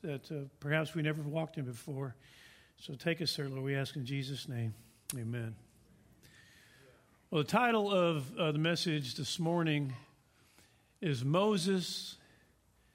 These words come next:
and Pharaoh and Freedom. If you remember the story,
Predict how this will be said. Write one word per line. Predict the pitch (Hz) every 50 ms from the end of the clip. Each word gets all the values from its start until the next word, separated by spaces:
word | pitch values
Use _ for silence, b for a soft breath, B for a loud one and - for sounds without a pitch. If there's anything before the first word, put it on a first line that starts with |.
| b b b b -
and | 165 127 123 117
Pharaoh | - - 190 180 175 175 165 160 156 151 147 151 143 139 120 B B B B B B B _ _ _ _ _ b b b b b b b b b b b -
and | 202 139 120
Freedom. | 110 - - 196 196 170 131 110 - - - - - _ _ _ _ _ _ _ _ _ _ _ _ _ _ _ _ _ _ _ _ _ b b b b b b b b b b b b -
If | 180 123
you | 170 185
remember | 185 208 254 269 247 208 196 185 180 185 190 -
the | 226 160
story, | - - - - 214 214 190 160 143 156 156 147